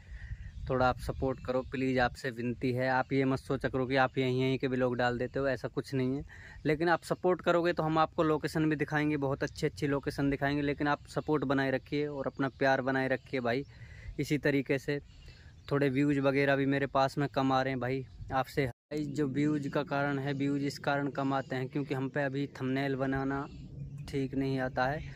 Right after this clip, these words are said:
कुछ जो हमारा vlog रहता है वो बहुत छोटा vlog रहता है, उसके कारण हम पे तो कम व्यू-, व्यूज़ आ रहे हैं। एक दो दिन से response अच्छा नहीं लग रहा है तो दिमाग depression में रहता है, उस कारण मैंने vlog भी नहीं डाला।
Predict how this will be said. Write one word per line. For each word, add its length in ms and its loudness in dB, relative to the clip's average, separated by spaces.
कुछ 100 -2
जो 180 2
हमारा 340 2
vlog 320 2
रहता 240 0
है 80 4
वो 340 0
बहुत 340 0
छोटा 240 0
vlog 300 2
रहता 280 -2
है, 120 -4
उसके 260 -4
कारण 280 2
हम 180 -2
पे 160 0
तो 120 0
कम 220 0
व्यू-, 320 -2
व्यूज़ 340 0
आ 100 2
रहे 120 -2
हैं। 580 -10
एक 200 2
दो 120 4
दिन 160 2
से 140 2
response 440 2
अच्छा 260 -2
नहीं 160 2
लग 140 2
रहा 120 2
है 80 0
तो 140 -6
दिमाग 320 0
depression 500 -2
में 140 0
रहता 220 0
है, 60 4
उस 120 -6
कारण 260 2
मैंने 260 0
vlog 340 0
भी 80 0
नहीं 140 0
डाला। 280 0